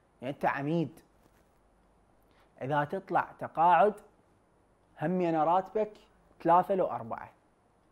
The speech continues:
يبقى نفسه. يعني أنت والله ما أعرف. تساوم امرأة على شرفها وتبتزها ثلاث ملايين.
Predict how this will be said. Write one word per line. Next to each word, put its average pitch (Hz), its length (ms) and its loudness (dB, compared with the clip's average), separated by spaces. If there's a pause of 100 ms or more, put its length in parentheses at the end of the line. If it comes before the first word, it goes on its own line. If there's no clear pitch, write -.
(380)
يبقى 139 320 -8
نفسه. 135 280 -12 (1400)
يعني 120 280 -14
أنت 143 220 -14
والله 127 500 -8
ما 107 120 -16
أعرف. - 320 -20 (840)
تساوم 175 400 0
امرأة 156 360 -2
على 139 240 -2
شرفها 131 800 -8 (1040)
وتبتزها 131 840 -8 (2000)
ثلاث 135 200 -8
ملايين. 131 640 -8